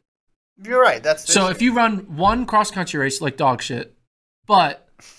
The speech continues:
Speaker 2: you ran well at nationals and you had a good track season, who are you? Are you a, are you good?
Speaker 1: Versus the opposite.
Speaker 2: Or are you dog shit?
Speaker 1: What if you ran one good race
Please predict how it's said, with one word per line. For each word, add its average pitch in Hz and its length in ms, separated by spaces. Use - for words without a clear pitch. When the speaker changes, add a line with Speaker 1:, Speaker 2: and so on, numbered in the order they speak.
Speaker 2:
you 135 120
ran 180 220
well 208 180
at 220 60
nationals 170 680
and 147 100
you 147 60
had 151 100
a - 40
good 165 160
track 170 300
season, 117 520
who 220 200
are 165 160
you? 123 280
Are 156 140
you 160 200
a, 139 120
are 139 80
you 123 100
good? 262 420
Speaker 1:
Versus 180 260
the 160 100
opposite. 196 440
Speaker 2:
Or 175 160
are - 20
you 170 100
dog 170 260
shit? - 280
Speaker 1:
What 170 160
if 170 80
you 175 80
ran 156 240
one 147 200
good 139 160
race 147 680